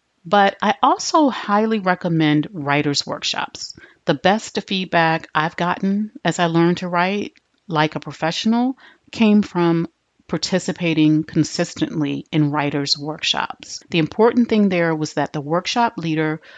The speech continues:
was really great, not only as a writer, and I work with several different ones. I'm thinking of one in particular, but they were all fantastic in their own ways.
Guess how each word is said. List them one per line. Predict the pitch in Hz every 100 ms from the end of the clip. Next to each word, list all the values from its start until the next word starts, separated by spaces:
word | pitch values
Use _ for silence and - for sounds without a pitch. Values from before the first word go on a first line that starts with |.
| - -
was | 156 147
really | 143 135 156 196 220
great, | 196 170 165 -
not | 165 190 -
only | 220 208 196 190
as | 165 156
a |
writer, | 135 135 151 160 156 160 - _ _ 156 185
and | 160
I | 156
work | 156 156
with | 151
several | - 156 160 170
different | 156 151 160
ones. | 147 147 143
I'm |
thinking | 139 156 -
of | 147
one | 156 156
in |
particular, | 151 - 160 151 147
but | 147
they | 156
were | 143
all | - 143 147
fantastic | 143 147 143 - 143 - 151
in | 147
their | 151 147
own | 147 147
ways. | 151 156 175